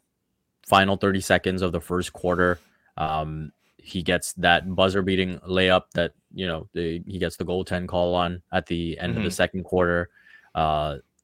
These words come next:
Speaker 1: was it the third quarter where he got to the line as well? At, at
Speaker 2: Yeah,
Speaker 1: the
Speaker 2: but
Speaker 1: end?
Speaker 2: the, the huge, like, battle for a rebound and got fouled. Yeah.
Speaker 1: Yeah, and it's like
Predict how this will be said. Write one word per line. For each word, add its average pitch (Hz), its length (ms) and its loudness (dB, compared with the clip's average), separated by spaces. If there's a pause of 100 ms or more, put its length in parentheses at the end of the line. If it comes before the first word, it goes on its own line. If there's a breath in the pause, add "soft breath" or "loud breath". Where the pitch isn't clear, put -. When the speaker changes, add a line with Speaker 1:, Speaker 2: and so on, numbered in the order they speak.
(560)
Speaker 1:
was 92 200 2
it 85 80 0
the 87 100 -4
third 101 260 2
quarter 104 320 4
where 98 200 6
he 95 100 2
got 92 220 4
to 95 80 2
the 90 80 2
line 92 300 4
as 92 140 -2
well? 92 420 6 (240)
At, 92 120 6
at 87 220 2
Speaker 2:
Yeah, 160 80 8
Speaker 1:
the 147 120 6
Speaker 2:
but - 0 -
Speaker 1:
end? - 80 0
Speaker 2:
the, 131 280 2
the 131 60 2
huge, 175 680 0
like, 143 300 4
battle 135 300 6
for 135 240 4
a 117 40 4
rebound 110 460 2
and 101 80 -2
got 101 140 0
fouled. 107 420 2
Yeah. 101 280 -2 (340)
Speaker 1:
Yeah, 156 240 6 (480)
and 95 300 -2
it's 87 120 -4
like 90 320 0